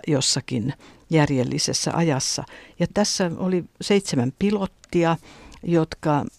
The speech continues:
sitten valitsivat itse, mitä he tekevät. Siinä oli kaksi kaupunkia, Vaasan kaupunki ja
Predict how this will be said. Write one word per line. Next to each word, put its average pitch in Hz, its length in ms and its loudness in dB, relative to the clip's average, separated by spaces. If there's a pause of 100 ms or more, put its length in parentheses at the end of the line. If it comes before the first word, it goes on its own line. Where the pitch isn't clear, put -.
sitten 143 640 0
valitsivat 160 580 -2
itse, 160 300 -2
mitä 147 280 -2
he 147 80 -2
tekevät. 151 300 -2
Siinä 156 220 0
oli 139 120 -2
kaksi - 380 -6
kaupunkia, 170 640 -4
Vaasan 165 340 -4
kaupunki 160 520 -6
ja 160 60 -10